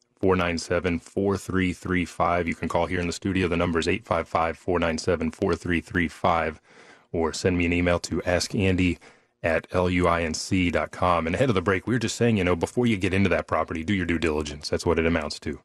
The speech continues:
Do, do your analysis. Don't, don't go t-, type B personality, overblown, overthinking, overanalyzing, but just do a basic run of the numbers, right? What's the rent in the area?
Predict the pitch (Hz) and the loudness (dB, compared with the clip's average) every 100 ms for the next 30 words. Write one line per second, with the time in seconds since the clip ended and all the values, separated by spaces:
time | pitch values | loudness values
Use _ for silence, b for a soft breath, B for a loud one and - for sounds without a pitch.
0 | b b - 90 - 92 101 95 82 76 | b b -2 -2 2 2 2 2 0 -2
1 | 76 - 85 90 104 95 104 98 - - | -6 -6 -2 -2 0 0 2 2 0 -6
2 | 101 - 101 - 92 92 92 - 98 - | -6 0 0 0 -2 2 2 2 -2 0
3 | 90 90 95 107 95 92 87 92 92 90 | 0 2 0 0 2 2 2 2 2 2
4 | 90 95 90 92 - 95 87 95 95 82 | 0 0 2 -2 0 -2 0 0 2 2
5 | 85 - 98 98 82 78 78 87 98 127 | 0 2 2 2 2 -2 -2 -4 -2 0
6 | 107 104 82 90 - - 87 85 80 80 | 2 2 2 0 -2 -2 0 0 0 2
7 | 110 82 69 - _ B B B B 82 | 4 2 -2 -12 _ B B B B -2
8 | 82 90 - 95 87 85 82 82 78 80 | 0 -2 0 2 2 2 2 2 2 2
9 | 80 | 0